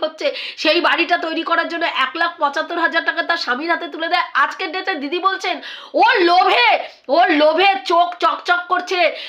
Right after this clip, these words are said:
লোভে ওর বাড়ি দেখে লোভ সামলাতে পারছে না। দিদি, আপনি বোধহয় সেটাই করেছেন, আপনি বোধহয় সেটাই করেছেন, কারণ আপনার কিছু করার ছিল না। আপনি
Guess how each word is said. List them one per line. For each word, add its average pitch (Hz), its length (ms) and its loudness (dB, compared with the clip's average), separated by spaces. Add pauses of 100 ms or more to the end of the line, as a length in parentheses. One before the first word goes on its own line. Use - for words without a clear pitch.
(100)
লোভে 311 420 4
ওর 339 120 2
বাড়ি 262 360 2
দেখে 370 240 0
লোভ 311 240 2
সামলাতে 294 380 0
পারছে 269 320 -4
না। 240 80 -10 (240)
দিদি, 285 420 -4 (300)
আপনি 262 380 0
বোধহয় 277 400 0 (180)
সেটাই 269 400 -2
করেছেন, 247 560 -4 (280)
আপনি 370 380 2
বোধহয় 427 320 4
সেটাই 415 360 2
করেছেন, 403 580 2 (300)
কারণ 370 300 4 (340)
আপনার 403 480 4 (240)
কিছু 349 240 2
করার 320 480 2
ছিল 320 260 2
না। 294 220 0 (260)
আপনি 285 440 2